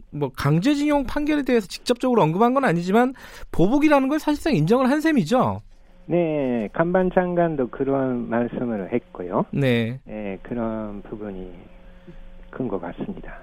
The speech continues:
Speaker 1: 예, 그러니까 지금까지는 뭐 이 정치적인 상황과 상관없는 일이다라고 주장을 했었는데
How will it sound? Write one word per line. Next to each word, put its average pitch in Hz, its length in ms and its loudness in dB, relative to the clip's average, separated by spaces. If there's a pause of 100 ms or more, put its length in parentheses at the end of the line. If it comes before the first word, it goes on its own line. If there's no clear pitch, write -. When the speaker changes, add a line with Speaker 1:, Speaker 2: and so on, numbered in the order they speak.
Speaker 1:
예, 131 400 -2
그러니까 147 500 0 (260)
지금까지는 165 460 0
뭐 156 240 4 (220)
이 131 300 -2 (300)
정치적인 208 420 2
상황과 226 320 4
상관없는 240 760 4
일이다라고 139 560 2 (140)
주장을 151 340 0
했었는데 190 640 2